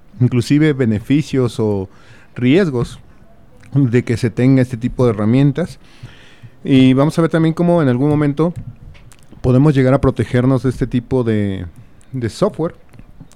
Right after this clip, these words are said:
que de alguna manera, eh, puede llegar a invadir nuestra privacidad, obtener información y, pues, sin, en algún momento sin darnos cuenta, ¿no? Ha habido muchos riesgos de seguridad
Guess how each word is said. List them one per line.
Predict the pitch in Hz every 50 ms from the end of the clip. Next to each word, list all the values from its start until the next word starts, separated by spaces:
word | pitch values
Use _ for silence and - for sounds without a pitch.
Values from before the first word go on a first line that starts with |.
| - - - - - -
que | 135 131 127
de | 117
alguna | 127 127 131 143 156
manera, | 147 139 139 143 143 147 156 165 202 - - - -
eh, | - 127 120 113
puede | 113 - 123 127 135 135
llegar | 120 117 113 117
a | 123
invadir | 123 117 110 101 110 113
nuestra | 120 110 - 117 -
privacidad, | - 101 95 92 92 - 107 98 123 143 151 - - - - - - - - - -
obtener | - 113 - - 120 110 110 120
información | 127 120 - 123 107 98 98 95 92 - - 127 139 160 175 - - - - - - - - - - - - - -
y, | 147 127 131 127 127 123 123 123 120
pues, | 113 - 139 127 -
sin, | - 131 123 131 - -
en | 131 120
algún | 123 123 123 139 151
momento | 143 139 147 147 151
sin | - 131 117
darnos | 120 131 135 123 - -
cuenta, | - 120 123 127 123 - 113 101
¿no? | 101 110 123 143 -
Ha | - 123
habido | 117 117 117
muchos | 123 123 - 139 127 117
riesgos | 113 120 120 120 120 123 110
de | -
seguridad | 117 107 107 107 107 110 135 160 175